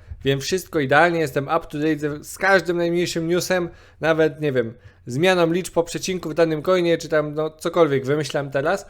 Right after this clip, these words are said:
bo nie jestem. Za dużo tych projektów codziennie przerabiam i wam tutaj prezentuję, żeby to wszystko tutaj być,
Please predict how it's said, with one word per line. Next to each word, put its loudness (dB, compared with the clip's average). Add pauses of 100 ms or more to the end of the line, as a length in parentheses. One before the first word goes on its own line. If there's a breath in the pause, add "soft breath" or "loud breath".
(260 soft breath)
bo 0
nie 0
jestem. 2
Za -2
dużo -2
tych -16
projektów -4
codziennie -2
przerabiam 0
i -4
wam -2
tutaj -4
prezentuję, -2 (360 loud breath)
żeby -2
to 0
wszystko -6
tutaj 0 (360 loud breath)
być, 0